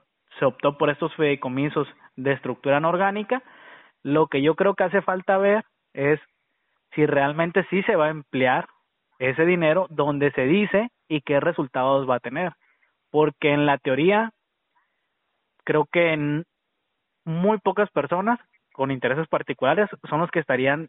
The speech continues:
en desacuerdo de que esto se haga. Pero ahora en la práctica es cuántas personas van a estar convencidos de que sí se usó de la manera en que se dijo que se usara. Ese es el reto que tienen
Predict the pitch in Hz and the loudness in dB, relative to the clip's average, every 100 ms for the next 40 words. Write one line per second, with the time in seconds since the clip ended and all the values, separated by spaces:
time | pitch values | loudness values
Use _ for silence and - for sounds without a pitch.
0 | _ - 147 143 139 120 - 151 180 208 | _ -10 -6 -2 -4 -4 -4 0 0 0
1 | 240 _ _ _ _ _ - 135 131 127 | -4 _ _ _ _ _ -8 -6 -2 0
2 | 131 - 156 135 127 143 127 123 _ _ | 0 0 -4 0 0 0 -4 -10 _ _
3 | _ _ _ _ - 139 135 123 147 175 | _ _ _ _ 0 2 4 4 4 2
4 | 190 139 - 156 165 196 - 190 156 139 | 2 0 -2 0 0 -2 -6 -2 0 2
5 | 185 196 _ - 143 151 185 - 139 147 | 2 -2 _ -2 -2 0 -4 -2 -2 0
6 | 160 160 _ - 135 143 147 143 165 156 | -2 -4 _ -6 -4 -2 -4 -4 -2 -2
7 | 147 160 165 151 143 131 123 170 185 202 | 0 0 2 0 -2 -6 -6 -2 -2 0
8 | 165 160 160 165 156 135 120 123 135 156 | 0 0 0 2 0 -2 -4 -2 -2 -2
9 | 151 135 135 127 117 131 139 143 131 123 | -6 -10 -10 -12 -10 -8 -6 -6 -8 -4
10 | 175 185 156 165 170 151 147 180 151 - | 0 0 0 0 -2 0 -2 -2 -6 -4
11 | 135 139 151 139 | -4 -2 -2 -4